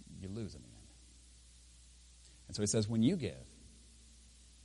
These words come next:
do not let your left hand know what your right hand is doing, so that your giving may be in secret. Then your heavenly Father who knows, who sees what is done in secret will reward you."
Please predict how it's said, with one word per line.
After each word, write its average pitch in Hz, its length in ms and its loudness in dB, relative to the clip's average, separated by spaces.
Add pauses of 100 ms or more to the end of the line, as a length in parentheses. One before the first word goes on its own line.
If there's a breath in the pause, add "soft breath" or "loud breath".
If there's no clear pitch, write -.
(640)
do - 60 -14
not 101 140 -8
let 113 140 -10
your 104 100 -10
left 104 160 -10
hand 104 140 -6
know 101 80 -4
what 95 120 -8
your 90 100 -12
right 92 120 -6
hand 82 160 -14
is 73 100 -14
doing, 78 280 -14
so - 140 -14
that 76 100 -14
your 117 200 -6
giving 101 280 -6
may 80 80 -10
be 82 140 -10
in 78 100 -12
secret. - 440 -12 (480 loud breath)
Then 101 100 -2
your 92 100 0
heavenly 139 340 2
Father 120 320 0
who 104 380 -2 (500)
knows, 104 300 -10
who 104 60 -6
sees 147 200 0
what 110 60 -2
is 95 80 -4
done 98 120 -2
in 90 60 -6
secret 90 380 -10 (880)
will 80 80 -12
reward 113 280 -10
you." - 80 -18